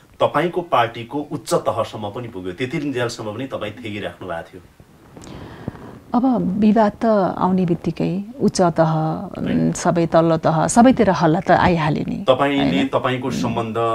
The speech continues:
Speaker 1: अब पार्टी अध्यक्ष दुवैजना,
Speaker 2: उम्।
Speaker 1: पुष्पकमल दाहाल प्रचण्ड,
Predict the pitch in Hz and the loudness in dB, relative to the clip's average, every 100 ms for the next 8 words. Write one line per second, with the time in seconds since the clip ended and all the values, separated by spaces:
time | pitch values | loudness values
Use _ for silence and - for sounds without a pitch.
0 | 113 - _ _ 113 101 95 90 - 110 | -2 -8 _ _ -8 -4 -4 -6 -2 -2
1 | 107 110 92 104 - 101 92 - 107 110 | 0 -6 -4 -10 -8 -8 -8 -10 -4 -4
2 | 95 90 82 - 87 85 185 - _ _ | -4 -8 -10 -8 -8 -10 -14 -20 _ _
3 | 113 - 113 107 101 92 92 98 - 101 | -14 -8 -8 -6 -8 -6 -8 -8 -10 -12
4 | - 107 | -10 -12